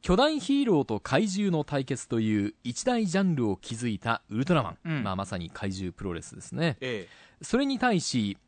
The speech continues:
Speaker 1: 宇宙の侵略者たちからの地球防衛がテーマのウルトラセブンは、よりエスエフマインドの強い、常に、こう、なんていうの、緊迫感が漂うような、
Speaker 2: うん。
Speaker 1: 大人っ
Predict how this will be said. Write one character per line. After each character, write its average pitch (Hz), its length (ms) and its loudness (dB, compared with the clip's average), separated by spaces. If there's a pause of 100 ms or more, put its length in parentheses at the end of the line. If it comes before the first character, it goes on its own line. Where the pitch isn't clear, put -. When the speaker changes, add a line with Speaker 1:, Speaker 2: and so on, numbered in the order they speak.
(160)
Speaker 1:
宇 247 140 0
宙 285 260 6
の 160 140 4
侵 226 320 0
略 226 160 0
者 - 160 -2
た 156 100 -2
ち - 100 -6
か 143 100 -2
ら 123 100 2
の 117 100 0
地 - 140 -6
球 277 240 4
防 240 200 2
衛 170 140 4
が 131 140 0
テ 147 180 -2
ー 139 40 -2
マ 123 100 0
の 123 240 -2
ウ 113 40 -4
ル 110 60 -4
ト 120 120 -2
ラ 110 60 2
セ 107 140 -6
ブ 98 100 -4
ン 87 120 -4
は、 113 260 0 (300)
よ 95 200 0
り 120 200 -2 (260)
エ 117 140 2
ス - 180 -2
エ 233 60 2
フ - 120 -4
マ 196 200 4
イ 185 80 4
ン 135 100 0
ド 101 100 -2
の 85 220 -4
強 139 300 2
い、 - 60 -10 (760)
常 175 220 2
に、 104 160 -4 (720)
こ 87 220 -10
う、 92 40 -12
な 95 80 -10
ん 90 60 -8
て 87 80 -10
い 78 40 -8
う 90 40 -10
の、 - 60 -14 (220)
緊 131 280 -6
迫 135 120 -6 (100)
感 90 180 -8
が 80 120 -10
漂 95 400 -6
う 82 60 -6
よ 80 140 -12
う 60 40 -12
な、 98 160 -14
Speaker 2:
う 113 60 -10
ん。 101 220 -8 (580)
Speaker 1:
大 117 80 -10
人 110 120 -8
っ 120 120 -8